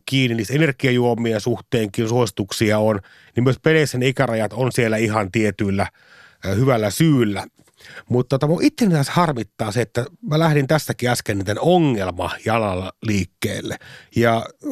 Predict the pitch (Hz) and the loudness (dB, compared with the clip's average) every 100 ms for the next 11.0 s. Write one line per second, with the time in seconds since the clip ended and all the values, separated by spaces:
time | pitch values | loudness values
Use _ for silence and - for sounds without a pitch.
0 | - - - 190 226 - 269 - 170 123 | -8 -8 -2 -2 -2 0 0 2 2 2
1 | 110 - - - 196 202 156 101 107 113 | 0 -2 -4 0 0 2 0 0 0 -2
2 | - - - 87 - - - 131 165 - | -4 -6 -6 -6 -8 -20 -4 0 2 0
3 | - 117 117 113 113 135 135 123 123 - | -2 -2 0 0 0 0 0 2 0 0
4 | 165 147 104 92 - 165 151 135 - 123 | 0 2 -2 -2 -2 -2 -2 -4 -4 -2
5 | 127 127 135 139 - 214 143 113 - 123 | -2 -2 -2 -4 0 0 2 0 0 0
6 | 123 151 196 180 110 90 90 98 117 - | 0 2 4 4 2 0 0 0 0 -2
7 | - - 98 92 101 - - - - - | -12 -6 -4 -4 -6 -6 -6 -6 -10 -12
8 | - - - - - - 170 170 196 208 | -20 -20 -20 -14 -12 0 2 2 2 2
9 | - 185 - 170 202 - 151 - 107 110 | 0 -2 0 2 2 2 0 0 -4 0
10 | 120 113 98 87 - 90 98 - 101 98 | 0 0 -4 -4 -6 -4 -4 -2 0 0